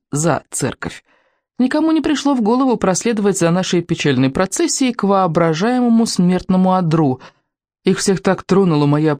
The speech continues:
притворная миссия милосердия, что никто, даже самые ожесточённые газетчики, не прикоснулись к двери в церковь. И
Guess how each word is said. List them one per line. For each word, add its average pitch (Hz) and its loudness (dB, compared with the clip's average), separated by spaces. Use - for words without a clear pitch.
притворная 147 0
миссия 139 0
милосердия, 143 0
что 139 -2
никто, 151 -2
даже 123 -4
самые 131 0
ожесточённые 131 0
газетчики, 143 -2
не 175 4
прикоснулись 156 -2
к 143 -2
двери 131 2
в 135 -10
церковь. - -6
И 202 -2